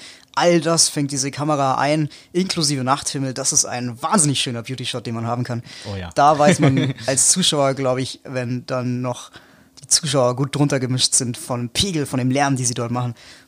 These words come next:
Speaker 1: da weiß man, ja, das ist ein schönes Bild und das zeigt eigentlich von Sekunde eins, was das heute für ein Spiel wird.
Speaker 2: <laughs>
Speaker 1: Das sind aber mehr so redaktionelle, kreative Entscheidungen. Ähm, ein, ein, äh,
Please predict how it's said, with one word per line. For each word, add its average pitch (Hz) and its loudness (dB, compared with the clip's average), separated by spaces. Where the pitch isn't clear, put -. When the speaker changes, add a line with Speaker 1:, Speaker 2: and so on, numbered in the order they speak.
Speaker 1:
da 139 0
weiß 123 4
man, 107 -2
ja, - -4
das 131 0
ist 120 4
ein 113 -2
schönes - -4
Bild 113 -8
und 110 -4
das - 0
zeigt 117 0
eigentlich 113 -6
von 113 -4
Sekunde 120 -2
eins, 117 0
was 110 -2
das - 0
heute 113 -4
für 120 -8
ein 113 -4
Spiel 147 -2
wird. 160 -2
Speaker 2:
<laughs> - -10
Speaker 1:
Das 131 2
sind 185 6
aber 143 6
mehr 147 4
so 135 0
redaktionelle, 139 2
kreative 131 0
Entscheidungen. 113 0
Ähm, 120 -6
ein, 147 2
ein, 139 0
äh, 95 -8